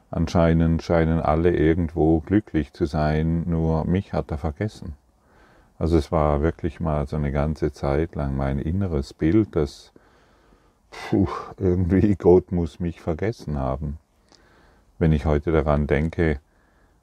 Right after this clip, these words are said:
dann ist das wirklich, also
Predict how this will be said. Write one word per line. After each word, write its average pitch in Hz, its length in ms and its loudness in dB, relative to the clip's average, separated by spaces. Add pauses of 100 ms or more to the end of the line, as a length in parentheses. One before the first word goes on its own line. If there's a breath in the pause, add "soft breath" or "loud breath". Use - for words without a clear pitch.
(140)
dann 78 320 0
ist - 260 -6
das 73 180 0
wirklich, 76 680 -2 (1120)
also 85 300 4